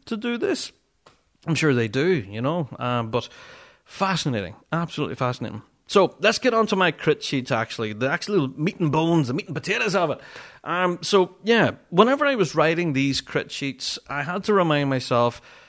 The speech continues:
that the categories that I was looking at was of a certain level.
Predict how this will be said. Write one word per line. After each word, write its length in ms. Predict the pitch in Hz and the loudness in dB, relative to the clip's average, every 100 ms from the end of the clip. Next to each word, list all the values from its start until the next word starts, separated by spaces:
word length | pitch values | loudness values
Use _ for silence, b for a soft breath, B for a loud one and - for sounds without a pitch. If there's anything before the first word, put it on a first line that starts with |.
| B _ | B _
that 320 | 131 123 - - | 2 2 0 -4
the 80 | 147 | -4
categories 580 | 160 190 214 208 196 | -2 -4 -2 -2 -2
that 100 | 170 | 0
I 80 | 151 | 0
was 160 | 131 123 | -2 -2
looking 340 | 135 151 143 | -2 -2 -2
at 240 | 135 131 - | -2 -2 -4
was 160 | 127 | -2
of 160 | 123 120 | -2 -2
a 60 | 117 | -6
certain 600 | - 147 139 135 120 117 | -2 -2 0 -4 -4 -2
level. 360 | 117 110 92 | 0 -2 -8